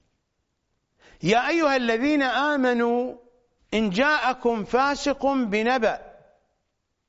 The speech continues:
فتبينوا"، إن جاءكم فاسق بنبأ، لم تشترط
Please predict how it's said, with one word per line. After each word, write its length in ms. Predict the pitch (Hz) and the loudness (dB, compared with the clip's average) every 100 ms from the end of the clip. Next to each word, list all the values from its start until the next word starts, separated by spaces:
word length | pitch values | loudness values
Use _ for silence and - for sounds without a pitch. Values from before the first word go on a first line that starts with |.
| _ | _
فتبينوا"، 800 | 185 190 220 262 247 165 107 85 - _ _ _ _ _ _ _ _ _ _ _ _ _ _ _ _ _ _ _ _ _ _ _ _ _ _ _ - | -2 0 2 2 0 -2 -4 -10 -20 _ _ _ _ _ _ _ _ _ _ _ _ _ _ _ _ _ _ _ _ _ _ _ _ _ _ _ -6
إن 120 | 170 175 | -4 0
جاءكم 520 | 226 202 202 208 180 | 0 0 -2 -4 -2
فاسق 480 | 208 208 208 190 185 | -2 -2 -4 -2 -4
بنبأ، 760 | 175 175 240 269 170 - - _ _ _ _ _ _ _ _ _ _ _ _ _ _ _ _ _ _ _ _ _ _ _ _ _ _ _ _ _ _ _ _ | -2 -2 -2 -2 -2 -6 -18 _ _ _ _ _ _ _ _ _ _ _ _ _ _ _ _ _ _ _ _ _ _ _ _ _ _ _ _ _ _ _ _
لم 240 | 139 285 294 | -2 0 0
تشترط 680 | 247 208 - 196 180 - | -2 -2 0 0 0 -4